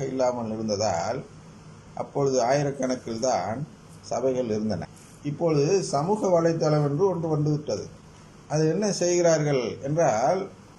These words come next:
யாரையும் ஆயரை கேட்க வேண்டாம், எவரையுமே கேட்க வேண்டாம், அரசாங்கத்தை கேட்க வேண்டாம், யாரையுமே கேட்க வேண்டாம். இன்னைக்கு நான் மனது வைத்தேன் என்றால், ஐந்து நிமிடத்தில் ஒரு சபையை ஆரம்பித்து விடலாம்.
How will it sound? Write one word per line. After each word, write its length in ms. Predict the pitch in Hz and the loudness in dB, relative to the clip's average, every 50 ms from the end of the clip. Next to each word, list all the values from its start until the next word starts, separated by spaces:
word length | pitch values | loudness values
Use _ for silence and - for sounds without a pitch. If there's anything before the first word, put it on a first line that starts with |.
| - - - | -20 -14 -8
யாரையும் 460 | 139 139 147 147 147 147 147 151 143 | -4 -2 0 0 2 2 2 2 2
ஆயரை 360 | 139 139 143 143 139 139 131 120 | 4 4 4 4 4 2 2 2
கேட்க 320 | 135 135 131 131 135 131 | 2 0 0 0 0 0
வேண்டாம், 440 | 123 123 120 113 123 135 143 147 147 | 0 0 0 0 2 2 2 2 2
எவரையுமே 760 | 131 117 113 113 117 123 123 139 151 147 151 156 156 156 151 | 0 -2 -2 -2 -2 -2 -2 -2 -2 0 0 0 0 0 0
கேட்க 140 | 151 151 143 | 0 0 0
வேண்டாம், 220 | 143 143 139 135 | 0 0 -2 0
அரசாங்கத்தை 580 | 123 120 120 - - 127 127 127 120 101 127 120 | 0 -2 -2 -2 -2 -4 -2 -4 -4 -4 -4 -4
கேட்க 240 | 123 123 117 127 123 | -4 -2 -2 -2 -2
வேண்டாம், 240 | 135 143 127 110 | -2 -2 -2 -2
யாரையுமே 320 | 110 120 135 143 143 143 135 | -2 -2 -2 -2 -2 -2 0
கேட்க 260 | 135 135 127 131 131 | 0 2 2 2 2
வேண்டாம். 360 | 123 120 117 107 85 73 - - - - - - - - - - - - - - 90 90 | 2 0 -2 -4 -6 -8 -10 -12 -16 -16 -16 -16 -16 -16 -18 -18 -20 -20 -18 -16 -10 -6
இன்னைக்கு 380 | 104 113 123 131 135 131 135 131 | -4 -2 0 0 -2 -2 -2 -2
நான் 220 | 131 127 123 120 | -2 -2 -2 -2
மனது 360 | 120 127 135 156 170 180 170 | -2 -2 -2 0 0 0 0
வைத்தேன் 300 | 160 156 147 151 151 147 | 0 0 0 0 0 0
என்றால், 300 | 147 143 147 165 185 190 | 2 2 2 2 2 4
ஐந்து 400 | 170 139 135 143 156 165 180 190 | 4 4 2 2 0 0 -2 -2
நிமிடத்தில் 540 | 170 170 170 170 170 170 165 165 - 196 208 | 0 0 2 2 2 2 2 0 -2 0 2
ஒரு 140 | 202 185 - | 2 2 0
சபையை 360 | - 160 151 156 160 160 147 | 0 -2 -2 0 0 2 2
ஆரம்பித்து 340 | 143 143 139 135 120 - 117 | 2 0 0 -2 -4 -6 -6
விடலாம். 320 | 107 98 92 82 78 - | -4 -4 -6 -6 -8 -12